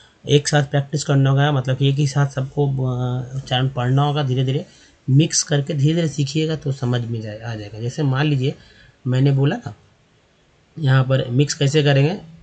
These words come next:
एम ई डी ए एल है, तो यहाँ ई भी है, ए भी है, दोनों का उच्चारण पढ़ेंगे।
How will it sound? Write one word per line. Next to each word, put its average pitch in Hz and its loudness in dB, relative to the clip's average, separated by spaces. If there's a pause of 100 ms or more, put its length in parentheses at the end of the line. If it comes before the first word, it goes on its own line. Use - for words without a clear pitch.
(260)
एम 185 0 (280)
ई 151 2 (560)
डी 185 2 (240)
ए 156 4
एल 139 4
है, 110 -2 (500)
तो 165 0
यहाँ 165 2
ई 185 2
भी 208 4
है, 208 4
ए 160 6
भी 151 4
है, 127 4
दोनों 175 2
का 202 2
उच्चारण 190 0
पढ़ेंगे। 120 0